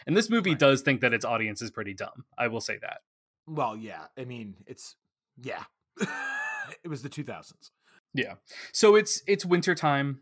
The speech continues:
Speaker 1: and, um, he drives out of the city to Rhode Island, and as he's pulling up to this gorgeous estate, right? So we, we know that it's his uncle's, it's his, his late uncle's estate,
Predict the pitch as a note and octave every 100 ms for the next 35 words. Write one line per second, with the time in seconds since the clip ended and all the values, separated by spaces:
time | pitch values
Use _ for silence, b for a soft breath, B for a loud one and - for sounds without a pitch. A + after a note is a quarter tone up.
0 | - C#3+ C3 B2+ B2 A#2+ - C3+ A#2+ A2+
1 | A2+ A2 _ _ _ _ _ _ _ _
2 | _ _ - b b b - - D3+ C#3
3 | C3+ C3 C3+ - _ - C#3+ D#3 G3+ D#3
4 | - C#3+ C#3+ D3 C#3+ C#3+ - C3+ B2+ B2
5 | B2 - - C#3 C3 C3 B2+ A#2 A#2 A#2
6 | A#2 C3 C3+ D3 - G#3+ G#3 D#3+ D3 D3
7 | A2 A#2+ A#2 - b b _ _ _ -
8 | C#3+ F#3+ D#3 G#2+ F#2 - - - G#2+ -
9 | - B2 F#2+ F#2+ - B2+ B2 A#2+ C#3+ C3+
10 | C3+ C#3 C#3+ D3+ D3+ C#3 - C3 B2 C#3+
11 | C#3 C#3+ C3+ C3 - b b b b B2
12 | - C#3+ C#3 A#2+ - C3+ A#2 B2+ D#3+ -
13 | C#3 C#3 C3+ B2+ A#2+ C#3 - - G2 G2